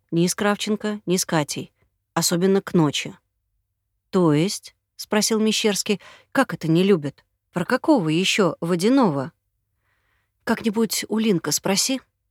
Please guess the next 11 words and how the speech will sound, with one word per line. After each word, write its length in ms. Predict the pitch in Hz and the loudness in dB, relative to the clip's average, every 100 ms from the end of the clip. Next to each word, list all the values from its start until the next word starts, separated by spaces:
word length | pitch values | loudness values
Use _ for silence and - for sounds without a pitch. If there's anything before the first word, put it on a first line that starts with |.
| _ _ _ - | _ _ _ -8
ответил 420 | 185 175 165 175 | -2 -2 -2 -2
Базис. 460 | 170 160 147 - - - - | 0 0 -2 -4 -6 -16 -4
«Он 200 | - 240 | 2 2
у 60 | 233 | 2
нас 200 | 233 220 | 0 -2
тут 180 | 233 240 | -4 0
местный 320 | 233 208 240 | 0 0 -4
сказочник, 760 | - 247 160 147 - 139 - | -2 -2 0 -2 -2 -4 -6
Ганс 420 | 208 202 190 160 - | -2 2 2 2 -4
Христиан 540 | - 190 - 185 180 | -4 -4 -2 -2 0
Андерсен. 580 | 180 156 156 - 160 151 | 0 -2 -2 -6 -6 -10